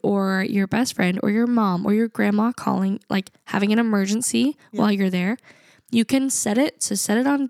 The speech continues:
Speaker 1: Do Not Disturb and then set it so that only that person can call you.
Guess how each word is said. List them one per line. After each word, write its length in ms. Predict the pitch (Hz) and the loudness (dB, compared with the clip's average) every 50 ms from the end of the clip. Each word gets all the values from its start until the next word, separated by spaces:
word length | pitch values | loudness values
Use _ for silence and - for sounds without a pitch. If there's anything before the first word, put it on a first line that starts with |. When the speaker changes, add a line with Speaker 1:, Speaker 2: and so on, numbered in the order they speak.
| - | -2
Speaker 1:
Do 80 | - 240 | 0 0
Not 160 | 262 262 254 - | 2 0 0 -2
Disturb 560 | 262 254 - - - 202 196 202 208 208 - - - - - - - _ _ _ _ | -2 -4 -2 -2 -2 -2 0 -2 -2 -4 -6 -14 -20 -20 -20 -20 -20 _ _ _ _
and 180 | - 208 202 196 | -2 0 2 2
then 280 | 196 190 190 190 190 - | 2 0 0 -2 -2 -4
set 300 | - - - - 202 196 | -6 -6 -2 -2 0 0
it 120 | 208 214 - | 0 0 0
so 140 | - 214 196 | -2 -4 -2
that 160 | 185 175 - | -4 -4 -4
only 300 | - - 196 208 220 226 | -4 -2 0 2 0 0
that 180 | 208 202 190 - | 0 -2 -4 -4
person 360 | - - 202 196 - 190 190 | -4 -2 -2 -2 -2 -4 -4
can 180 | 190 - 185 185 | -4 -4 -4 -4
call 320 | - - - 185 180 - | -4 -4 -4 -4 -4 -4
you. 300 | - - - - - - | -4 -6 -6 -6 -6 -10